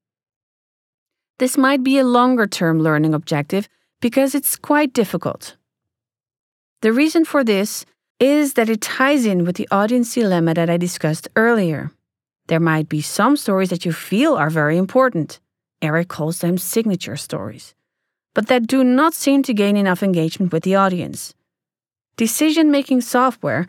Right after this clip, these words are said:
should not simply discard these stories based on the lack of attention and low audience metrics. That makes journalism significantly different from regular businesses. A shoe brand can easily discontinue to sell a particular type of shoe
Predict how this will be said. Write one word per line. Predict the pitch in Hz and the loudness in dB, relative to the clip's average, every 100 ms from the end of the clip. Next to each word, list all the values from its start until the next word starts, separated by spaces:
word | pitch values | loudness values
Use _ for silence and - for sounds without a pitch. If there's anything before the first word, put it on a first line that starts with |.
| - | -10
should | - 233 | -4 -2
not | 247 277 | 0 0
simply | - 269 262 247 | 0 0 2 0
discard | 214 226 - - 277 254 - | 0 -2 -4 0 2 2 -2
these | 139 | -10
stories | - 151 101 127 - _ _ | -6 -6 -6 -12 -18 _ _
based | 196 214 - | 0 0 0
on | 185 | 0
the | 170 | 2
lack | 180 185 | 0 -2
of | 160 | -4
attention | 180 - 220 220 - 151 | -6 -2 -2 0 -2 -4
and | 156 165 | -4 0
low | 180 175 175 - - | 2 2 0 -4 0
audience | 214 220 175 147 | 2 2 0 -2
metrics. | 151 143 - - - - _ _ _ _ _ _ _ | -6 -8 -16 -18 -20 -20 _ _ _ _ _ _ _
That | 254 262 | -2 0
makes | 247 254 - | 0 -2 -2
journalism | 208 196 202 208 | -2 0 0 -2
significantly | - 226 - 233 277 294 - 277 262 254 | -2 -4 0 0 0 -2 -2 -2 0 -2
different | 233 214 - 135 135 | 0 -2 -4 -6 -6
from | - 180 175 | -4 -2 0
regular | 170 170 185 | 0 0 -2
businesses. | 202 302 - 196 - 143 147 - _ _ _ _ _ _ 208 | 0 -2 -2 -4 -4 -10 -12 -18 _ _ _ _ _ _ -4
A | |
shoe | 208 294 320 | 0 2 2
brand | 208 180 175 180 | 4 2 2 0
can | 202 | -2
easily | - 269 294 302 | 0 2 2 2
discontinue | 285 277 285 262 240 190 165 160 | 0 0 0 0 0 0 0 -2
to | 185 | -4
sell | - 190 185 | 0 0 0
a | |
particular | 185 180 175 160 160 | -2 -4 -2 -2 -2
type | - 190 311 | 0 0 0
of | 277 | -6
shoe | - - 156 160 | -8 -4 -2 -2